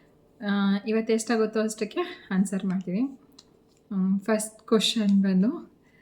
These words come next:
"ರೀಲ್ಸ್‌ಗೋಸ್ಕರ ನೀವು ಅಡುಗೆ ಮಾಡ್ತೀರಾ?" ಅಂತ ಹೇಳ್ಬಿಟ್ಟು ಅಂತ. ಇಲ್ಲ, ನಾನು ಜಾಸ್ತಿ ಪ್ಲ್ಯಾನಿಂಗ್ ಮಾಡ್ಕೊಂಡೇನು ಅಡುಗೆ ಮಾಡಲ್ಲ.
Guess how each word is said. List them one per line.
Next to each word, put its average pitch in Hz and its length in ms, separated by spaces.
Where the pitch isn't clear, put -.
"ರೀಲ್ಸ್‌ಗೋಸ್ಕರ 220 880
ನೀವು 233 220
ಅಡುಗೆ 190 320
ಮಾಡ್ತೀರಾ?" 180 440
ಅಂತ 180 240
ಹೇಳ್ಬಿಟ್ಟು 175 460
ಅಂತ. 180 220
ಇಲ್ಲ, 214 200
ನಾನು 202 400
ಜಾಸ್ತಿ 190 680
ಪ್ಲ್ಯಾನಿಂಗ್ 190 560
ಮಾಡ್ಕೊಂಡೇನು 202 560
ಅಡುಗೆ 180 260
ಮಾಡಲ್ಲ. 180 320